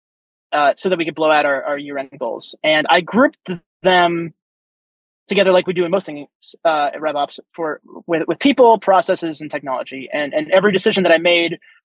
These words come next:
regarding these three pillars i-, is anchored back on my guiding principles. So we wanted to prioritize actions that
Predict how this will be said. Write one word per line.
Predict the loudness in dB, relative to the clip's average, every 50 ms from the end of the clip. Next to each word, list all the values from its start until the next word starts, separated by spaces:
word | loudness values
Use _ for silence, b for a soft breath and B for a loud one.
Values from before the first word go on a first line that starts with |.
| _ -6
regarding | -6 -2 2 4 4 6 4 4 0 -4
these | -8 -12 -14 -14
three | -14 -14 -14
pillars | -10 -8 -6 -4 -2 -4 -4 -6 -10 -14 -20 _ _ _ -8
i-, | -8
is | -6 -6 -2 -2
anchored | -2 -2 0 -2 -2 0
back | 0 2 2 0 -2 -2
on | -4 -6
my | -8 -8 -8
guiding | -8 -10 -10 -12
principles. | -14 -18 -18 -18 -20 -20 -16
So | -10 -6
we | -4
wanted | -2 -2 -2 -2 -4
to | -8
prioritize | -4 0 2 4 4 4 4 2 0 2 2
actions | 2 0 0 -4 -8 -12 -10 -8
that | -6 -4 -4 -6